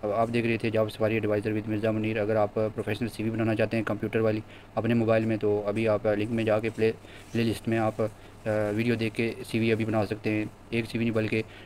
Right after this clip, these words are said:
different सीवी बना सकते हैं, क्योंकि as per requirement आप उसकी skills and description change कर सकते हैं। और job search के लिए मैंने एक अलहदा से एक video बनाई हुई है, आप कैसे अगर visit visa पे हैं या cancel visa पे हैं वो कैसे job search कर सकते हैं। और मैं daily jobs, अ, post कर रहा हूँ, वो अगर आप किसी भी जॉब के लिए interested हैं या apply करना चाहते हैं तो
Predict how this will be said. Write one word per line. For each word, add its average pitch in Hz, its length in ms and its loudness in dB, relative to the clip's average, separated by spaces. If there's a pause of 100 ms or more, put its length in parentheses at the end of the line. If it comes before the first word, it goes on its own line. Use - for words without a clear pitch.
(100)
different 123 240 4
सीवी 113 180 0
बना 110 180 2
सकते 107 240 -2
हैं, 113 100 0
क्योंकि 113 220 0
as 110 160 4
per 117 160 0
requirement 113 480 0
आप 110 160 4
उसकी 110 300 -6 (260)
skills 120 280 0
and 113 220 4
description - 440 -4
change 113 180 2
कर 117 80 4
सकते 107 280 -4
हैं। 104 140 -2 (500)
और 113 80 0
job 113 180 4
search 117 200 0
के 117 120 0
लिए 110 140 2
मैंने 110 240 2
एक 107 140 -2
अलहदा 107 240 2
से 107 140 0
एक 107 60 -2
video 110 220 0
बनाई 107 200 0
हुई 110 140 0
है, 107 60 2
आप 104 240 2
कैसे 110 260 -2 (320)
अगर 113 140 2
visit 110 240 2
visa 113 200 2
पे 113 100 2
हैं 113 60 2
या 110 100 2
cancel 113 300 -2
visa 113 200 2
पे 113 80 -2
हैं 110 80 2
वो 110 80 2
कैसे 107 260 -2
job 110 180 4
search 107 180 -2
कर 110 120 -2
सकते 113 280 -6
हैं। 110 80 0
और 107 80 0
मैं 110 180 0 (500)
daily 123 180 6
jobs, 113 320 4
अ, 110 340 4
post 113 320 0
कर 113 120 2
रहा 113 100 0
हूँ, 110 200 0
वो 104 240 0
अगर 110 200 -2
आप 107 200 0
किसी 107 480 -4
भी 113 80 -2
जॉब 107 260 2
के 110 80 0
लिए 110 120 0
interested 107 380 -2
हैं 113 80 2
या 107 80 4
apply 107 200 2
करना 110 200 0
चाहते 107 240 0
हैं 101 80 -2
तो 107 180 0